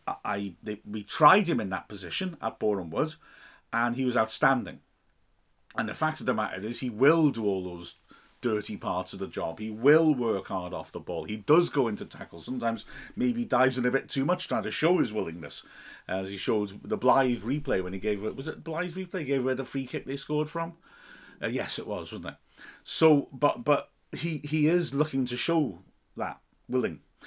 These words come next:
Now, I would argue, let's take the stats from there. Um, I haven't compared with the stats before, but for me, to my eye, the home forms continue to be perfect, obviously,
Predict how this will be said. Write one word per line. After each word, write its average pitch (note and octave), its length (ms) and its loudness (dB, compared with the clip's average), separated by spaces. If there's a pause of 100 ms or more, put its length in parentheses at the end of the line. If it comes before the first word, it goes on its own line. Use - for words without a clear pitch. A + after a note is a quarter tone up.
(200)
Now, A#2+ 240 2
I D3+ 220 8
would E3+ 220 0
argue, G#2+ 440 0 (480)
let's D3 220 -4
take - 160 -2
the C#3+ 80 -4
stats C#3 340 -2
from B2+ 180 -2
there. D#2+ 320 0 (520)
Um, A2 400 -2 (440)
I A#2+ 100 0
haven't F#3 300 4
compared D3 720 0 (360)
with A#2 160 -6
the A2+ 40 -8
stats - 380 -6
before, A2 600 0 (280)
but B2 160 -2 (120)
for D3+ 160 0
me, D3 460 0 (100)
to D3 120 -2
my D3 340 8
eye, B2 340 -2 (520)
the C3+ 80 0
home E3 220 6
forms B2+ 260 4
continue A#2 400 0
to - 60 -12
be G#2+ 100 -4
perfect, A2 540 -2
obviously, G#2 520 -4